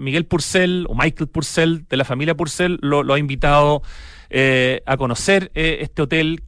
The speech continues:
que es realmente una experiencia, eh, notable en términos de arquitectura del paisaje, de integración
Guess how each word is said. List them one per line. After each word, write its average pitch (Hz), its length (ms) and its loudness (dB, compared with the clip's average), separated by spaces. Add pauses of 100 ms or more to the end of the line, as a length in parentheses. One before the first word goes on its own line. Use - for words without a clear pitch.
que 156 280 -2
es 147 80 -2
realmente 165 760 -2
una 160 200 -2
experiencia, 156 840 0 (600)
eh, 131 360 0
notable 139 720 2
en 120 80 -4
términos 139 420 -4
de 135 240 0
arquitectura 143 560 -2
del 131 140 -2
paisaje, 143 720 -2 (260)
de 139 100 -4
integración 143 760 -2